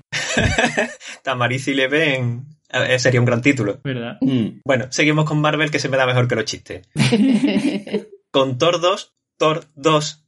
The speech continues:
Speaker 1: y Iron Man tres, Marvel di-, se dio
Speaker 2: Betis cuatro.
Speaker 1: eh, Getafe uno.
Speaker 2: <laughs>
Speaker 1: Eh, como al final quede cuatro uno el Betis Getafe, bueno.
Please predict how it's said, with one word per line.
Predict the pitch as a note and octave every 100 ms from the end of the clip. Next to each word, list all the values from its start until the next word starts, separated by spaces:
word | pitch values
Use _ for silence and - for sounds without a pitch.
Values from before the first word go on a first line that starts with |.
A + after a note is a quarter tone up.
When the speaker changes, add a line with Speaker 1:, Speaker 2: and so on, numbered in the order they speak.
| _
Speaker 1:
y | - C#3
Iron | C#3+ D3 C#3+
Man | C#3+ D3
tres, | F3 F3+ G3 - _ -
Marvel | C3+ C#3 C#3+ C3
di-, | C3+
se | - A#2+
dio | A#2 A2+ A2
Speaker 2:
Betis | D#3+ D3+ D#3+
cuatro. | F3 F3 E3 E3 -
Speaker 1:
eh, | - A2+ -
Getafe | A2+ - A#2+ A2+ A2+
uno. | C3+ A#2+ A#2+ -
Speaker 2:
<laughs> | C3 G#3+ G#3+ - C#4 -
Speaker 1:
Eh, | C3 C3 C3 B2 A#2+ A#2+ A#2+ A#2 A#2
como | A2+ A2
al | G#2+
final | A2 G#2+
quede | B2
cuatro | C3 C3 B2+
uno | B2 B2
el |
Betis | A#2+ B2
Getafe, | A#2+ A2+ A#2+ D3+
bueno. | A2+ G2